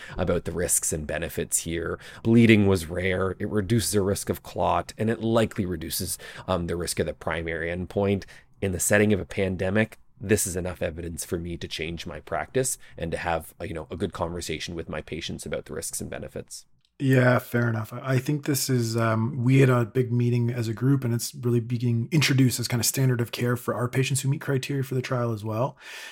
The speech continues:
Speaker 2: Just remind me, when it came to bleeding risk, was it Hasbled score that they were using as kind of a main kind of risk stratifier?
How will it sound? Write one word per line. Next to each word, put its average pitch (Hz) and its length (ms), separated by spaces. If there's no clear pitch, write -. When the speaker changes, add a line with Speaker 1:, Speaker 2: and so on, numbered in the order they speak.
Speaker 2:
Just 185 180
remind 165 360
me, 165 160
when 139 200
it 139 80
came 185 180
to 202 60
bleeding 143 360
risk, 123 260
was 117 80
it 113 80
Hasbled 143 480
score 147 300
that 139 80
they 135 100
were 131 80
using 127 380
as 131 100
kind 127 160
of 110 60
a 117 100
main 117 540
kind 139 180
of 127 80
risk 135 240
stratifier? 147 540